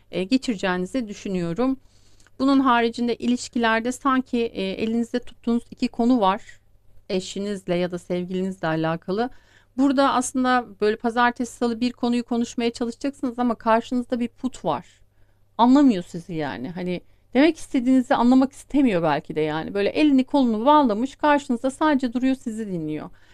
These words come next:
Cevap alamayacağınız konuşmalar yapabilirsiniz ilişkilerde. Beklentilerinizle alakalı cevap alamayabilirsiniz.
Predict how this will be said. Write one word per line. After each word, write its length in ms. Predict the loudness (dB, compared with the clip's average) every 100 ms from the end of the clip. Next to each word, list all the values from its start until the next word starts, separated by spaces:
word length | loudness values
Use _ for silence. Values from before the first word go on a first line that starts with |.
| _
Cevap 300 | 2 4 6
alamayacağınız 640 | 6 6 4 2 2 0 0
konuşmalar 600 | -2 -2 -2 -2 0 0
yapabilirsiniz 680 | -2 -6 -6 -6 -6 -10 -8
ilişkilerde. 760 | -10 -10 -12 -8 -8 -8 -12 -14 -20 -8 0
Beklentilerinizle 880 | 0 2 2 2 0 2 2 0 0
alakalı 520 | 0 0 -2 -4 -2
cevap 300 | -2 -4 -4
alamayabilirsiniz. 920 | -4 -4 -6 -6 -4 -4 -6 -8 -10